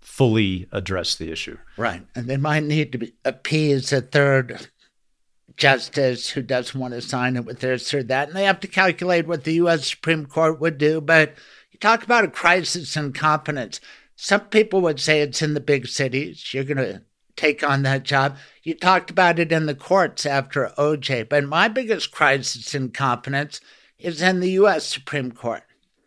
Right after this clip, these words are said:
Speaker 2: And I always admired those guys. I thought, generally speaking,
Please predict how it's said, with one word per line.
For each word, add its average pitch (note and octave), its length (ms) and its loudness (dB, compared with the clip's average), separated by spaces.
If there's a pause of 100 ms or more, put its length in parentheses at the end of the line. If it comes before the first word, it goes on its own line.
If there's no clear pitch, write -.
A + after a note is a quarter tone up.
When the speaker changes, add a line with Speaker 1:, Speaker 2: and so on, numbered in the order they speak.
(340)
Speaker 2:
And D#3 240 6
I E3 380 4 (600)
always D3+ 460 4
admired F3+ 460 2
those D3+ 260 0
guys. - 400 -6
I D3 80 0
thought, D#3+ 300 4
generally D#3+ 500 2
speaking, D#3+ 640 -2